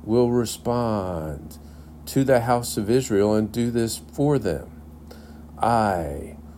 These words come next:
will multiply them in number like a flock. So the ruined cities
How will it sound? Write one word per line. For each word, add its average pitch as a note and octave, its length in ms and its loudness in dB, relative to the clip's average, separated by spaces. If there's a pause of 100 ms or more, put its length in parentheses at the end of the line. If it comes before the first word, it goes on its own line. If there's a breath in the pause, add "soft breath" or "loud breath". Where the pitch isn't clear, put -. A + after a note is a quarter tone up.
(140)
will A2+ 220 4
multiply A2 760 4
them G#2 680 2 (560)
in G#2+ 220 4
number G2 520 2 (420)
like A2 280 0
a F#2 80 0
flock. - 720 -2 (520 loud breath)
So - 300 6
the G#2+ 140 4
ruined C3+ 500 4
cities G2 760 -2